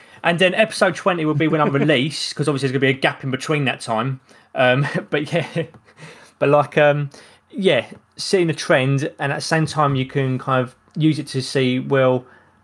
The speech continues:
Speaker 1: the process of elimination, you're slowly getting rid of things that you think are affecting your sleep, and you can use that app to see, okay, so since I've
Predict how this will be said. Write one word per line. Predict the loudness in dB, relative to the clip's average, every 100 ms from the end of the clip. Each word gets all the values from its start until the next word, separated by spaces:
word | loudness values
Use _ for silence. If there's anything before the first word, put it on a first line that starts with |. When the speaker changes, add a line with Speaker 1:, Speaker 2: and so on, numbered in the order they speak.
| _ _ _ _
Speaker 1:
the | -4
process | 0 0 -2 -2
of | 0
elimination, | 2 2 2 0 -2 -4
you're | -4
slowly | 0 0 0
getting | 0 0
rid | 0
of | 0
things | 0 0
that | 0
you | -4
think | -4 -4 -4
are |
affecting | -4 -4 -4 -4
your | -4
sleep, | -2 2 2 0 -4
and | -6
you |
can | -4 -2
use | 0 2
that | 0
app | 0 -2 -4
to | -10
see, | 0 0 2 -2 -10 -2
okay, | 0 0 -2 -2 -4 -8 _ -4
so | -2
since | 0 2 2
I've | 2